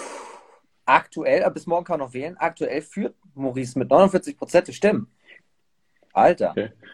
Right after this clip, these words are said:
Speaker 2: Halber Hacker.
Speaker 1: Da haben die
Speaker 2: Äh.
Speaker 1: Amst-,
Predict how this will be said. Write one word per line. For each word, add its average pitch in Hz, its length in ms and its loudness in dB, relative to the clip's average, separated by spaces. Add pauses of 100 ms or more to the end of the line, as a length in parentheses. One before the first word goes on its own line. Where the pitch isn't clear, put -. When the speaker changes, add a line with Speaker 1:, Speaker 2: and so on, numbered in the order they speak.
(800)
Speaker 2:
Halber 123 340 6
Hacker. 107 320 -8 (880)
Speaker 1:
Da 113 160 2
haben 127 240 -2
die 123 80 -6
Speaker 2:
Äh. 120 180 -2
Speaker 1:
Amst-, 123 220 -10